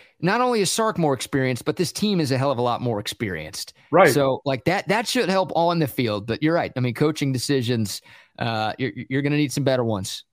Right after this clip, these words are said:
Speaker 1: late in games. There's no doubt about that.
Speaker 2: For sure.
Speaker 1: All right. Couple of more, uh, shout outs to some sponsors. By the way, quick shout out to Last Stand Hats. You see me rocking their lid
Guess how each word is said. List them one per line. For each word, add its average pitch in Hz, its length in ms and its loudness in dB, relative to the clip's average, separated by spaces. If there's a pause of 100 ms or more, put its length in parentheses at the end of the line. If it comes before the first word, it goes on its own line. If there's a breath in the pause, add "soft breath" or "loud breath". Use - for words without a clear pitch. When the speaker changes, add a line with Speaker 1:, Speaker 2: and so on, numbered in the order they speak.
Speaker 1:
late 123 180 -2
in 120 80 -2
games. 107 460 -6
There's 104 120 -6
no 104 120 -2
doubt 92 200 -4
about - 260 -12
that. - 160 -16
Speaker 2:
For 147 180 2
sure. 135 520 0 (240)
Speaker 1:
All 123 140 0
right. 110 240 -4
Couple 165 280 0
of 160 80 2
more, 175 300 2
uh, 156 160 2
shout 180 320 0
outs 170 220 -2
to 156 100 -2
some 135 180 -4
sponsors. 170 440 -2
By 185 120 -2
the 269 80 -6
way, 240 140 -2
quick - 200 -8
shout 226 200 -2
out 208 160 -2
to 180 60 -2
Last 165 320 -2
Stand 180 300 -2
Hats. 175 320 0
You 135 60 -4
see 170 180 -2
me 165 100 0
rocking 160 360 0
their 170 200 0
lid 123 420 0